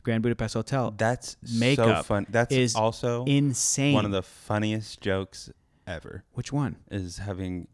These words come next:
Speaker 2: actual Tilda Swinton be the leader of the vampires.
Speaker 1: <laughs>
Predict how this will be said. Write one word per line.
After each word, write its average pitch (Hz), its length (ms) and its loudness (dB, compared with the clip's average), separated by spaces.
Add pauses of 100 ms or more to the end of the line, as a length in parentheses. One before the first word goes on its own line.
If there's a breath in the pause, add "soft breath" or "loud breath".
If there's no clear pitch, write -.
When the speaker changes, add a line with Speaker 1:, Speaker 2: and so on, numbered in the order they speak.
(140)
Speaker 2:
actual 98 460 -4
Tilda 98 360 -2
Swinton 95 520 2 (200)
be - 140 4
the 101 160 2
leader 95 380 0
of 98 80 2
the 101 120 2
vampires. 104 720 -2
Speaker 1:
<laughs> 202 60 -4